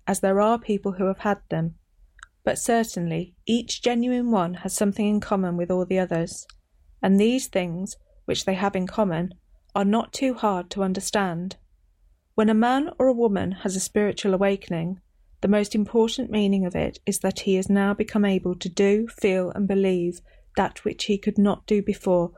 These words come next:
on his unaided strength and resources alone. Twelve Steps and Twelve Traditions, page one oh seven. Daily Reflections.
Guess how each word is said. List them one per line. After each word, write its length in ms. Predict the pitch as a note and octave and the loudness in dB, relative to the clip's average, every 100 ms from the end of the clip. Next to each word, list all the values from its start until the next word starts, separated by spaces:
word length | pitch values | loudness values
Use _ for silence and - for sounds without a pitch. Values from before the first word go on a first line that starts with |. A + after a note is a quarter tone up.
| - - | -20 -6
on 140 | - G3 | 0 2
his 220 | G3 - | 2 0
unaided 480 | F#3+ F#3+ G#3+ G#3 G3+ | -2 0 0 0 -4
strength 440 | - G#3 F3+ E3+ | -2 -2 -2 -2
and 120 | F#3+ | -2
resources 560 | F#3 F#3 - - - F#3 | 0 0 -2 -6 -4 -2
alone. 460 | F3+ F3+ F3 F#3 F#3 _ _ _ _ _ - | 0 2 0 -4 -8 _ _ _ _ _ -2
Twelve 280 | G#3 G3+ | 0 0
Steps 340 | G3+ F#3 - - | 0 -4 -4 -4
and 80 | G3 | -2
Twelve 240 | F#3 F#3 | -2 -2
Traditions, 720 | - F#3 G3 - E3+ F3 - - - - - - | -2 -2 -2 -2 -4 -4 -6 -12 -20 -20 -14 -2
page 280 | F3+ F#3 | 0 0
one 160 | F#3 F3+ | -4 -2
oh 80 | F#3 | -4
seven. 500 | F#3 F3+ F3 E3+ F#3+ - - - - - - - - _ _ - | -2 -2 -2 -4 -6 -12 -20 -20 -20 -20 -20 -20 -20 _ _ 0
Daily 220 | A3 A#3 | 2 4
Reflections. 880 | A3 A3+ - - - F3 E3+ F#3 | 0 -2 -6 -6 -8 -6 -6 -8